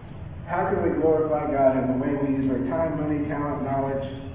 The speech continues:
and our relationship? That's the question we have to look at. How might we begin to see ourselves as a risk taker? Are you a risk taker?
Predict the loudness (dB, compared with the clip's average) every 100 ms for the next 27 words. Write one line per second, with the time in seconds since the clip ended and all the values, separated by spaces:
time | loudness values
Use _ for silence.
0 | -10 -6 -4 -2 -2 -2 -2 -4 -8 -8
1 | -8 -8 -8 -8 -6 -6 -6 -8 -8 -6
2 | -8 -10 -10 -10 -10 -12 -10 -12 -12 -12
3 | -12 -12 -12 -12 -12 -12 -12 -12 -12 -12
4 | -12 -10 -2 2 4 4 4 4 4 4
5 | 2 2 6 6 8 8 8 4 2 4
6 | 4 4 2 -4 -8 -10 -2 2 4 2
7 | -2 -4 -4 2 6 6 6 8 8 8
8 | 2 -2 -6 -10 -12